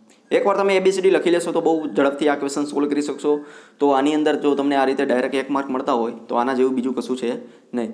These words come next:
તો એની અંદર કીધું છે કે B બરાબર D છે, તો હાલો B બરાબર D છે, મતલબ કે B એક અક્ષર મૂકીને D છે, ઈ બરાબર જી છે, એ બી સી ડી ઈ એફ જી. તો હા બરાબર છે, આપણે જે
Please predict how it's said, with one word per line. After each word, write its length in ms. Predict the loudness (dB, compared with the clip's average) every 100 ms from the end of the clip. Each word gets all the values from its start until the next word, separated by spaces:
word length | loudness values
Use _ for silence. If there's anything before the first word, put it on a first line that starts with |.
| -10
તો 120 | -2 0
એની 140 | 2
અંદર 120 | 2 2
કીધું 200 | 0 0
છે 60 | -2
કે 80 | 2
B 100 | 2 2
બરાબર 260 | 2 2 2
D 160 | 0 -2
છે, 80 | -8 -14 -16 -2
તો 120 | 2
હાલો 120 | 2 4
B 120 | 2
બરાબર 200 | 4 2 2
D 140 | 0
છે, 60 | -2
મતલબ 260 | -4 -2 -2
કે 60 | -2 0
B 160 | 0 -2 -8 -20 -20 -20 _ _ -2
એક 60 | 0 -2
અક્ષર 220 | -2 2 2
મૂકીને 240 | 2 0 0
D 160 | 0 -2
છે, 100 | -8 -12 -20 -20 -20 -20 -20 -20 0 2
ઈ 80 | 4
બરાબર 280 | 4 4 2 4
જી 120 | 2 2
છે, 100 | -4 -10 -20 -20 _ _ _ _ _ _ _ _ _ _ _ _ _ _ _ _ _ _ _ _ _ -2
એ 140 | 0 2
બી 100 | 0
સી 120 | 0
ડી 220 | 0 2 2
ઈ 100 | 2 -4 -16 -16 0 2
એફ 160 | 2 -2 -16 -20 _ _ _ -12 0
જી. 160 | 2 2 -2 -4
તો 60 | 0
હા 100 | 2 4
બરાબર 240 | 2 2 2
છે, 80 | 0
આપણે 160 | 0
જે 80 | 0